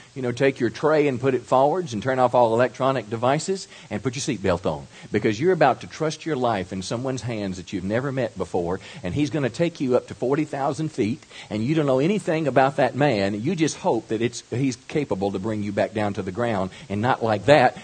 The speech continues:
like this, at a slow angle." And all you can do is tighten your seatbelt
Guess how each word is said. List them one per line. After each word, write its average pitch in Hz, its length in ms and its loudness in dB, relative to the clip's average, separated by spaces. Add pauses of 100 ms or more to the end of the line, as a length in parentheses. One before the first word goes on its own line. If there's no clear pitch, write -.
(100)
like 110 220 2
this, 117 380 4
at 110 80 0
a 104 60 -2
slow 98 300 2
angle." 95 300 -4 (1120)
And 156 200 4
all 226 320 12
you 220 200 4
can 202 180 2
do 175 320 8
is 139 180 0
tighten 165 320 4
your 123 120 2
seatbelt 98 480 0